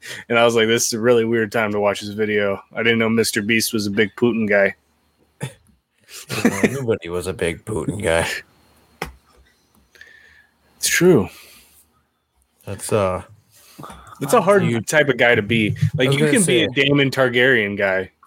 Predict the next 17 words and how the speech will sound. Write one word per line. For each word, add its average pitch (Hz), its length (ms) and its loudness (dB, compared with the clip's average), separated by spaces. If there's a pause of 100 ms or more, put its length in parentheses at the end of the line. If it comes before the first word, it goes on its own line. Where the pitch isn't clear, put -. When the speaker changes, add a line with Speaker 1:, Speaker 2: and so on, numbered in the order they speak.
(840)
Speaker 1:
but 123 100 -4
you 120 120 -4
Speaker 2:
All 127 60 0
Speaker 1:
can't 120 160 2
be 117 80 4
Speaker 2:
day 110 60 4
Speaker 1:
a 104 80 2
Speaker 2:
long. 110 240 2
Speaker 1:
Vladimir 98 120 -4
Putin 104 360 -10
guy. 90 200 -6 (640)
Yeah, 196 200 4
of - 120 -6
course. - 380 -6 (120)
Daemon 131 260 0
Targaryen, 135 640 4
great. 113 320 -2